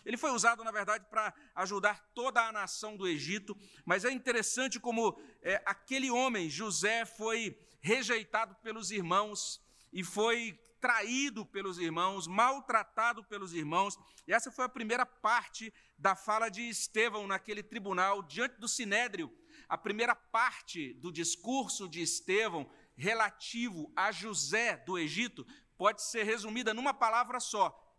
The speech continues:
rejeição. Os próprios irmãos de José o rejeitaram. Então, essa foi a primeira parte do discurso dele. E agora a gente vai olhar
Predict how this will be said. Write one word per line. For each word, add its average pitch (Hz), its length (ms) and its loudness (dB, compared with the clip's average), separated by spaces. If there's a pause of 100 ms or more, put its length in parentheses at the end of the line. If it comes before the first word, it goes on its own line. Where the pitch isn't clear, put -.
(140)
rejeição. 247 880 0 (840)
Os - 180 -2
próprios 262 600 0
irmãos 233 760 0
de 214 140 -8
José 202 360 0 (340)
o 214 140 2
rejeitaram. 214 840 0
Então, 233 320 -8
essa 240 260 0
foi 247 160 -4
a - 40 -6
primeira 240 360 0
parte - 400 -2
do 220 120 -10
discurso 233 600 -2
dele. 208 340 2 (300)
E 180 80 4
agora 240 260 2
a 240 40 -2
gente 233 200 -6
vai 247 160 2
olhar 240 300 4